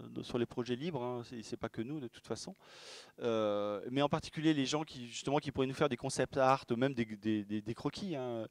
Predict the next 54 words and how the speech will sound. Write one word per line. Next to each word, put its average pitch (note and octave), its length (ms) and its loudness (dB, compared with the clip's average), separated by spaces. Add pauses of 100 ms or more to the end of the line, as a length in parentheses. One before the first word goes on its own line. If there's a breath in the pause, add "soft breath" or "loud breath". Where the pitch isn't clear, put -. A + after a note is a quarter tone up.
(400 loud breath)
Dans B2+ 100 6
les, B2 420 8
les A2 540 -2
écoles D3+ 300 6
de B2+ 80 8
jeux B2 140 4
vidéo, C3 440 8
le C3 80 8
libre B2+ 300 4
est - 200 -4
absolument A#2+ 320 -2
pas B2+ 220 4
abordé, C3 380 6
donc A2+ 180 -2
c'est A#2 160 -4 (160)
pas D3+ 120 8
du D3 100 -2
tout E3 100 -2
dans D3+ 80 2
leur B2+ 140 2
culture. F#3 400 0 (340 loud breath)
Ils C#3 60 -4
seraient D3 160 4
pas D3+ 100 10
forcément C#3+ 380 2
contre, G#3+ 340 -2
mais B2 80 -2
justement, C#3+ 320 2
il D3 60 2
y - 20 4
a B2+ 60 4
une C3 40 -2
des C3 100 0
personnes C3+ 240 0
qui C3+ 100 -8
nous A#2+ 120 -2
en B2+ 60 2
a B2+ 80 6
fait C#3+ 160 2
un, D3+ 80 2
qui C#3+ 100 -6
est A#2+ 40 2
un A2+ 60 0
étudiant C3 440 2
qui C#3+ 80 -6
est A2 180 -2
dans G#2 160 -2
le, G2+ 140 -4
dans G2+ 300 -10 (100)
une G#2+ 80 -2
école A#2+ 300 2
de A2 180 0
jeux A2 140 -2
vidéo. A#2+ 420 2